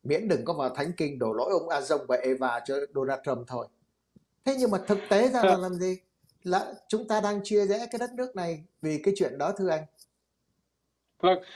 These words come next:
Speaker 2: à, thì, à, như, à, khi mà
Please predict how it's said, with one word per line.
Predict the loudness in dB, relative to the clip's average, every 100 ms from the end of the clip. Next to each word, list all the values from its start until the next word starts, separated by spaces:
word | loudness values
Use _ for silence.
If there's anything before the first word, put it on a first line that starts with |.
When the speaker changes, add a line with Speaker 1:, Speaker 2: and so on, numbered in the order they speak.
| -4
Speaker 2:
à, | 6 6 6
thì, | 6 6 4 2
à, | 4 4
như, | 4 4 4 4
à, | 6 8 8 6 2 -4 _ _ _ _
khi | 2 2
mà | 4 0